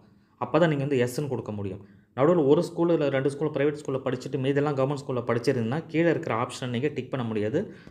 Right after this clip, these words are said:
அதை நோ கொடுத்துடணும். செவன் பாயிண்ட் ஃபைவ் பர்சன்ட் ரிசர்வேஷனை நோ கொடுத்துருங்க. So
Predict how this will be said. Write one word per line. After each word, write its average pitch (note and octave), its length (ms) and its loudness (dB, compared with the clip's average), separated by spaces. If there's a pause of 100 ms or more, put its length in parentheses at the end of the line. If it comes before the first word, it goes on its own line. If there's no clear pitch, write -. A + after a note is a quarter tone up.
அதை A#2+ 180 4
நோ A#2+ 120 4
கொடுத்துடணும். G#2+ 540 0 (120)
செவன் B2+ 220 -2
பாயிண்ட் A#2 220 -4
ஃபைவ் A2+ 220 -4
பர்சன்ட் - 340 -4
ரிசர்வேஷனை B2 540 0 (400)
நோ B2+ 120 4
கொடுத்துருங்க. G#2 540 -2 (1500)
So - 420 2